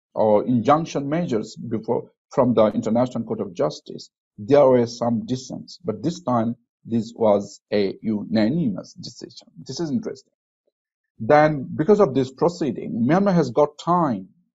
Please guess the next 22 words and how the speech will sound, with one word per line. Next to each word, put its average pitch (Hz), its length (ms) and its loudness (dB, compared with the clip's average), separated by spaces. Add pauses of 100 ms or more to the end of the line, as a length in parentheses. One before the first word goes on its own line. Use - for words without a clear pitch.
(100)
to 120 80 -4
submit 131 640 2
counter 160 400 0
memorial, 120 720 2 (280)
I 101 80 0
mean, 101 180 -4
responses, 143 840 -2 (340)
uh, 92 220 4 (320)
to - 80 -6
the 110 120 -4
case. - 340 -4
This 131 240 -4
is 170 120 -4
a 139 60 4
live 123 420 4
case, 120 440 -4
still 185 300 4
ongoing, 107 580 2 (460)
uh, 92 240 2
but 107 280 -2
the 107 80 -2
court 123 300 4